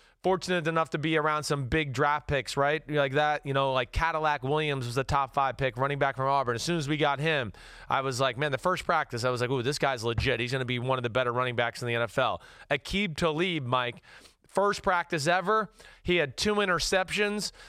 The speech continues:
and he was covering receivers, and I went, "Oh,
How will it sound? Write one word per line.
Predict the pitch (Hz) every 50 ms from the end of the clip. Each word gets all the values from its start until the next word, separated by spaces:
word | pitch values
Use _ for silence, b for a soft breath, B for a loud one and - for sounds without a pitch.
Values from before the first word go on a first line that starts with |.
| B B -
and | 160 160 160 160 156 156
he | 160 185 175
was | 160 147 -
covering | - - 190 190 175 185 190 185 180 175
receivers, | 170 151 - - 202 196 180 185 175 165
and | 170
I | 160 156 156
went, | 156 160 165 156 147 151 -
"Oh, | 175 185 180 160 147 120 92